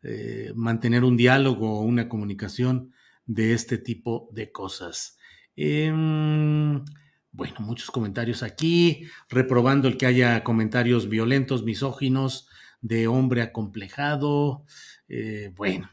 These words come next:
todo esto aquí está. Eh, eh, María Guzmán dice, "Y lamentablemente deja una niña, Fanny". Eh, Contrainforma te dice, "Chale, qué tristeza, siempre lo mismo".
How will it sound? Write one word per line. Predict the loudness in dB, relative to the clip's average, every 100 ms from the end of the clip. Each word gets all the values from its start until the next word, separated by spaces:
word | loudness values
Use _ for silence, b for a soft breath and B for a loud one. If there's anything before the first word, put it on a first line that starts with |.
| _ _ _ _ -8
todo | -4 0
esto | 0 0
aquí | -4 -2
está. | -2 2 2 2 B B B B
Eh, | -4 -2 -2 -6
eh, | -2
María | 2 4 4
Guzmán | 4 2 4 2 4
dice, | 2 2 2 2 0
"Y | 2
lamentablemente | 4 4 2 0 0 0 0 0 0 0
deja | 0 -2 -6 -4
una | -2 0
niña, | 0 2 0 0 -4 B B _
Fanny". | -10 -2 0 0 -4 -10 -14 _ _ b b _
Eh, | -10 -8 -6 -6 -8 -10 -12 -16 _ _ _
Contrainforma | 0 0 2 2 2 4 4 4 4
te | 2 -2
dice, | -2 -4 -4
"Chale, | -4 -4 -4 -4
qué | -4
tristeza, | -4 -8 -4 -4 -2 -4
siempre | -2 -2 -2 -2 -2
lo | -2
mismo". | 0 -2 -2 -2 0 -2 -6